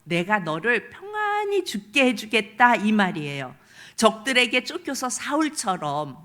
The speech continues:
그렇게 전쟁터에서 죽거나 아니면 굶어서 객사하거나 하는 일이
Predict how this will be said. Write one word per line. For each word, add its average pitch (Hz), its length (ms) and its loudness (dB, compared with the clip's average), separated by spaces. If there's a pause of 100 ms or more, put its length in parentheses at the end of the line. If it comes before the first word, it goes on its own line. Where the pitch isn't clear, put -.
그렇게 214 340 -2
전쟁터에서 220 1120 0
죽거나 196 840 0 (320)
아니면 185 580 -2 (240)
굶어서 240 560 0
객사하거나 165 960 -2 (240)
하는 240 380 -8
일이 196 240 -8